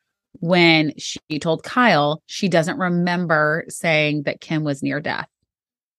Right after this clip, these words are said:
So I actually, I think some of it is true. I don't think Kathy is, you know, an angel,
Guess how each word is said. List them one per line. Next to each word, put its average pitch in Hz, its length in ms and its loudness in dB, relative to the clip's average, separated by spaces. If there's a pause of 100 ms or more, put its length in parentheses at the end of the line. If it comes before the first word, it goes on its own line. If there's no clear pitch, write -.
(140)
So - 160 -2
I 220 260 2
actually, - 300 -2
I 226 120 4
think 302 220 2
some 262 160 4
of 233 80 4
it 220 80 4
is 196 120 -4
true. 151 240 -4
I 180 100 4
don't 233 160 4
think 220 160 2
Kathy 185 420 0
is, 151 200 -2 (260)
you 180 200 -4
know, 139 180 -2
an 160 100 -2
angel, 147 480 -2